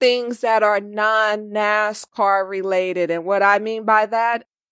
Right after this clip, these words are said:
I don't know if you guys noticed, I was like, "non-nascar." My speech got a little crazy.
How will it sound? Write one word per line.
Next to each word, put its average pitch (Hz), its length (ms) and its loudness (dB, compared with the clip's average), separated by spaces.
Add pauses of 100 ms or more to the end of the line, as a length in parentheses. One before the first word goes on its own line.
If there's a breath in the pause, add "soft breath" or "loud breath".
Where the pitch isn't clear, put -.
(180)
I - 40 -4
don't 480 180 -2
know 285 80 2
if 254 100 -4
you 254 60 -6
guys 208 260 2
noticed, 208 300 -2
I 196 100 2
was 202 160 -6
like, 185 240 -2
"non-nascar." 190 2000 -2 (240)
My 185 140 2
speech - 580 -8
got 175 200 2
a 180 60 2
little 175 240 2
crazy. 175 480 -2